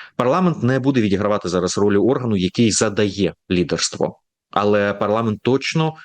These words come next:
може стати елементом, а, амортизації проходження тих криз, а їх ще буде. Ми тільки заходимо в цей шторм. І може стати інструментом для розділення політичної відповідальності і пошуку ширшого поля рішень, варіантів.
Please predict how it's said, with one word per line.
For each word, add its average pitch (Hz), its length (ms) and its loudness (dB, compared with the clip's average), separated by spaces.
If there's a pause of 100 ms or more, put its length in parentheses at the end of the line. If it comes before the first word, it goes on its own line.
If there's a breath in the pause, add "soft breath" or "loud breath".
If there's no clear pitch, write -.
(120)
може 117 340 2
стати 120 600 0
елементом, 107 720 0
а, 104 60 0
амортизації 104 1160 -2
проходження 127 640 -2
тих 117 240 -4
криз, 123 360 -2
а 92 80 0
їх 92 220 0
ще - 260 2
буде. 85 400 -2 (260)
Ми 95 120 2
тільки - 240 -2
заходимо 90 460 0
в 90 80 -4
цей - 160 -2
шторм. 123 320 -2 (520 loud breath)
І 113 300 4
може 120 280 2
стати 127 340 -2
інструментом 117 680 0
для 101 300 0 (220)
розділення 110 640 2
політичної 107 640 0
відповідальності 110 840 -2
і 104 60 2
пошуку - 420 -2
ширшого 117 420 -2
поля 107 220 0
рішень, - 360 -4 (260)
варіантів. 95 560 -2